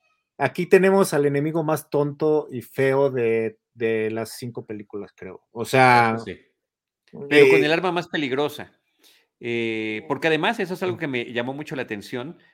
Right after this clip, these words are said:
Speaker 3: Digo, la película ya estaba
Speaker 1: No,
Speaker 3: escrita
Speaker 1: pero
Speaker 3: antes de que el
Speaker 1: inve-
Speaker 3: covid diecinueve saliera,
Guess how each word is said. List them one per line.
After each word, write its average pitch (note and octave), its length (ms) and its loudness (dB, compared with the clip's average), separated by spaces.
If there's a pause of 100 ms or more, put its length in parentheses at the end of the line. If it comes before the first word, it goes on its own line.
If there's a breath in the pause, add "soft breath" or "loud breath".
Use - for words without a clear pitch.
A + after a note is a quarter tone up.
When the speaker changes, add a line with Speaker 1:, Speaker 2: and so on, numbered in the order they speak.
(100)
Speaker 3:
Digo, C3+ 160 -4
la G2 140 -8
película A#2 420 -4
ya G#2+ 140 -2
estaba D#3 180 2
Speaker 1:
No, A3 200 10
Speaker 3:
escrita F#3+ 180 8
Speaker 1:
pero F#3 260 8
Speaker 3:
antes E3+ 140 4
de E3 60 0
que D#3 60 2
el E3 80 0
Speaker 1:
inve- F3+ 40 -4
Speaker 3:
covid C#3+ 240 4
diecinueve B2 480 0
saliera, D3 480 2